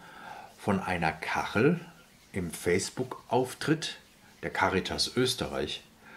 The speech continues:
und, äh, verlinkt direkt auf die Spendensammelseite der Organisation in deren Internetauftritt. Gesprochen hat diese Worte der älteste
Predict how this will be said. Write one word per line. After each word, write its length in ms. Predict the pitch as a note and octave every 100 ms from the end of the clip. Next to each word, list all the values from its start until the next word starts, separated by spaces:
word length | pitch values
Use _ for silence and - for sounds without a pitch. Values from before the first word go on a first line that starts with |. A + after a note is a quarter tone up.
| - - - - - -
und, 420 | G2 F#2+ F#2+ F#2
äh, 400 | F#2 F#2 F#2 F2+
verlinkt 760 | F2 - G2 A#2+ C3+ - - -
direkt 400 | F#2+ A2+ - G2
auf 220 | G2+ -
die 200 | G2+ F#2+
Spendensammelseite 1700 | - - G#2+ A2 G2 E2+ - F2 E2 D2+ D2+ D2 - D2 D2 - D#2
der 240 | E2 D#2
Organisation 960 | G2 F2 D#2+ F2 E2+ - F#2 F2+ A2 A#2+ - - - - - - _
in 240 | - C#3 B2
deren 460 | A#2 A2+ G#2+ A2
Internetauftritt. 920 | F#2+ E2 D2+ C2+ - C#2 - - - - - - _ _ _ _ _ _ _ _ - _ - - - - - - - - - - - _ _ _
Gesprochen 580 | - F#2+ - A#2 D#3+ D3+
hat 160 | D3 D3
diese 320 | D#3+ D#3 A2
Worte 400 | A2 C3 D3 E3
der 420 | E3 A2+ G2 F2+
älteste 840 | G#2+ A2 A#2+ - - A2+ A2+ A#2